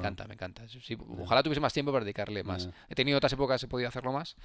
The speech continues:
Speaker 2: Sí.
Speaker 1: pero ahora, lamentablemente, pues, eh, lo tengo más, más limitado, pero
Speaker 2: Ya.
Speaker 1: siempre que puedo,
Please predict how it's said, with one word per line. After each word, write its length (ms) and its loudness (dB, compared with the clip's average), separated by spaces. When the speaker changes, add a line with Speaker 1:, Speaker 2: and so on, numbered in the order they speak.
Speaker 2:
Sí. 320 2
Speaker 1:
pero 140 2
ahora, 180 2
lamentablemente, 640 0
pues, 320 -4
eh, 100 -6
lo 140 -8
tengo 220 -8
más, 320 -6
más 180 -2
limitado, 500 -2
pero 220 -2
Speaker 2:
Ya. 140 0
Speaker 1:
siempre 240 0
que 80 0
puedo, 420 6